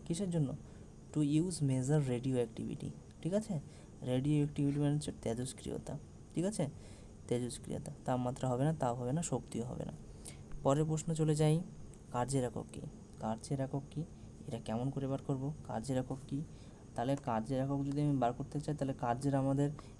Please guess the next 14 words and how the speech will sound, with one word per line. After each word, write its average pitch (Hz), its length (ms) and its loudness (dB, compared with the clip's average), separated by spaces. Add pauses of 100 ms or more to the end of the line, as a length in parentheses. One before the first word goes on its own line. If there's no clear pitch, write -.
এটা 135 280 4
জানা 143 200 6
দরকার 143 300 6
আছে, 151 300 2 (440)
কার্যের 117 380 2
ফর্মুলাটা 131 560 0
জানা 143 180 4
দরকার 143 320 4
আছে। 139 260 2 (500)
কার্য 131 500 2 (200)
ফর্মুলা 135 300 4
আমরা 131 180 4
কি 139 160 0
জানি, 120 220 0